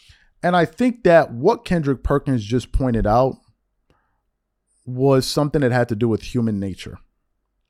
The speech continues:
which is this. Am I saying that white people don't vote for black people? No, because Obama would never have won if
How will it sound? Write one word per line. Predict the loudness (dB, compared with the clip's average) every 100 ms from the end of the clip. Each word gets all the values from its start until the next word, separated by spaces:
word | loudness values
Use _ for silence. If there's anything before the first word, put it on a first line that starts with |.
| _ _ _ -8
which | -6 -4
is | -8
this. | -8 -12 -16 -20 _ _ _ _ _ _ _ _ _ _ _ _ -4
Am | 0 2
I | 2
saying | 0 -4 -6 -8 -18 -20 -14 -4 -4 -4 -12
that | -4 2 4 2 0 -6 -20 _ _ _ _ _ _ _ _ _
white | -4 2 4 2
people | -2 0 -2
don't | 0 0 0
vote | -2 -4
for | -6 -6
black | -2 -4 -4
people? | -6 -4 -4 -6 -12 -20 _ _ -10
No, | -6 -4 -8 _ -14
because | -6 -4
Obama | -2 -2 -2
would | -2
never | -2 -4
have | -4
won | -6 -6 -12 _ _ -12
if | -12 -12 -18